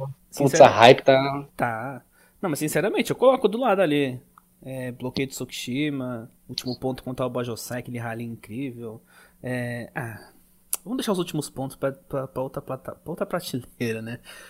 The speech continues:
Speaker 1: É que o último ponto é o último ponto, né? Mas assim, eu coloco o Nishinoya salvando com o pé ali, contra, acho que foi contra a Dateko,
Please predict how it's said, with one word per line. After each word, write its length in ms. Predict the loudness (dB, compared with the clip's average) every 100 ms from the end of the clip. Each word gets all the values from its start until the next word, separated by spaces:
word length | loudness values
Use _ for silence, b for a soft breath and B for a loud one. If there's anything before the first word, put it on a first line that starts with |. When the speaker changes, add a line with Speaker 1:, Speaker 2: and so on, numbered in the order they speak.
| b b
Speaker 1:
É 80 | -2
que 80 |
o 40 | 0
último 220 | 0 0
ponto 260 | 0 0 0
é 20 |
o 40 |
último 240 | -2 -2 -8
ponto, 480 | -6 -6 -4 -8 -10
né? 180 | -10 -12 -16 -20 -4
Mas 160 | -4
assim, 80 | -2
eu 60 | -4
coloco 380 | 2 4 4 2
o 80 |
Nishinoya 440 | -2 -4 -2 -2 -2
salvando 320 | -2 -4 -4
com 160 | -4 -6
o 40 |
pé 420 | -6 -6 0 2
ali, 600 | 2 0 -6 -2 -2 -4 -8
contra, 720 | -12 -10 -8 -8 -8 -10 -14 -20 _
acho 140 | -16 -12
que 40 |
foi 80 | -10
contra 160 | -8 -6
a 60 |
Dateko, 840 | -6 -8 -10 -12 -10 -6 -4 -6